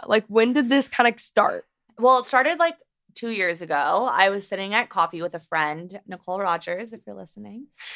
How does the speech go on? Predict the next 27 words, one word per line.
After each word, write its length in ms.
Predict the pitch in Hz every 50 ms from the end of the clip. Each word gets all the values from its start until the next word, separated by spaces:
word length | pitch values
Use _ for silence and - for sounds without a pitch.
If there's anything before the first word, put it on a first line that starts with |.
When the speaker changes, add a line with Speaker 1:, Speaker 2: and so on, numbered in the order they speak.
| - -
Speaker 2:
And 380 | 226 226 226 233 226 226 214 -
I 120 | - 202
was 120 | 220 220 220
telling 340 | - 247 269 294 320 320 285
her 160 | 262 247 233
that 100 | 233 208
I 40 | 196
was 100 | 196 196
kind 320 | - - 214 214 214 214 220
of, 280 | 220 214 214 214 214 196 _ _ _ _ _ _ _ _ -
like, 100 | 196 196
I 60 | 202
had 160 | 196 196 196 -
just 440 | 214 240 285 285 - - - - - _ _
basically 520 | 214 208 220 214 - 220 220 - 208 202
dissolved 560 | 175 190 175 165 185 175 170 170 165 165 170 180
my 140 | 165 160
other 220 | 165 160 165 165 156
company. 480 | - 170 160 156 160 165 160 165 165
It 80 | 165 -
wasn't 220 | - 196 208 240 220
working 240 | 220 220 214 220 220
out 160 | 208 196 180
with 80 | 185 202
my 100 | 190 185
business 320 | 185 180 170 175 165 -
partner, 600 | - 175 170 165 - 170 170 165 165 165 175 160